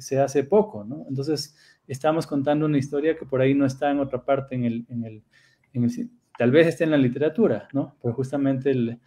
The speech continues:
el, lo que hacemos nosotros es cine. Entonces, eh, y bueno, el tema de la Costa Sierra, el, claro, yo vine a vivir aquí a Quito a los diecisiete años,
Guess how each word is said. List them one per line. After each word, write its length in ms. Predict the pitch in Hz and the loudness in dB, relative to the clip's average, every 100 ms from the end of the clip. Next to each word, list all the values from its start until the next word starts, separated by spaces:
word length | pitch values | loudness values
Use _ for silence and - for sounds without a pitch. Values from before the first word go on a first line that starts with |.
| _ _ _ _ - | _ _ _ _ -10
el, 240 | 117 113 | -6 -2
lo 140 | 120 120 | -2 -2
que 80 | |
hacemos 280 | 120 123 123 | -2 -2 0
nosotros 360 | 120 120 - 120 | -2 -2 -2 -4
es 120 | 113 | -2
cine. 380 | 151 117 98 _ _ _ _ _ _ _ _ - | -2 -2 -4 _ _ _ _ _ _ _ _ -10
Entonces, 880 | 117 123 120 127 123 117 113 - - | -4 -2 0 2 2 2 -2 -10 -2
eh, 500 | 123 113 110 104 - _ _ _ | 0 2 0 -2 -6 _ _ _
y 80 | - | 4
bueno, 160 | 151 139 | 8 8
el 80 | 120 | 6
tema 200 | 160 160 | 2 2
de 80 | |
la 40 | 143 | 0
Costa 200 | 151 170 | -2 -2
Sierra, 480 | 165 160 175 170 - | 2 4 4 2 0
el, 320 | 127 110 123 | -4 -4 -4
claro, 180 | 135 123 | 0 2
yo 140 | 131 | 4
vine 200 | 147 151 | 2 2
a 60 | 151 | 2
vivir 300 | 131 135 143 | 2 4 2
aquí 420 | 135 139 139 143 143 | 0 -2 -2 -2 -4
a 160 | 127 | -4
Quito 560 | - 139 135 139 135 - _ _ _ | -2 -4 -2 -2 -4 -8 _ _ _
a 80 | 135 | 0
los 300 | 131 123 117 | 2 2 0
diecisiete 580 | 123 120 123 139 135 139 | -2 -4 -2 0 2 2
años, 560 | 139 143 160 - - | 0 -2 -4 -12 -20